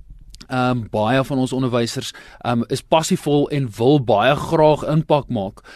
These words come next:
maar dit was nie noodwendig hulle eerste keuse gewees as beroep nie. Ehm, en, eh, daarom is vele van hulle, ehm, on-, ek wil nie sê onderop-, opgelei nie, maar daar is leemtes in baie van ons onderwysers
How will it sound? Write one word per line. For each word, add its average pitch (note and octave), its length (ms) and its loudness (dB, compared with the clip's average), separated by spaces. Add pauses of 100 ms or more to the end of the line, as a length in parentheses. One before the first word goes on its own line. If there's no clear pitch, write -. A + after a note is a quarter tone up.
(220)
maar C#3+ 240 2
dit D3 180 -4
was B2+ 180 -2
nie F#3+ 100 -2
noodwendig C#3+ 480 0
hulle C3+ 160 0
eerste C#3+ 280 -4
keuse D#3+ 380 0
gewees E3+ 400 2
as C#3 160 -4
beroep C3+ 340 0
nie. G3+ 180 -4 (400)
Ehm, C#3+ 260 0
en, D3 420 -2
eh, B2+ 320 0 (100)
daarom D#3+ 440 2 (440)
is - 140 -4
vele G#3+ 380 2
van G3 200 0
hulle, D3 260 0 (120)
ehm, C#3 260 -2
on-, F3 300 -2
ek - 120 -8
wil F3+ 120 0
nie E3 80 -2
sê C#3 140 -2
onderop-, C3 560 -4 (100)
opgelei A2 500 -6
nie, A#2 120 -4
maar C3+ 140 0
daar C#3+ 200 2
is D3+ 100 -4
leemtes D3+ 580 0
in C#3+ 480 -4
baie A2+ 340 -2
van C3+ 400 -2
ons B2+ 200 -6
onderwysers A2+ 640 -6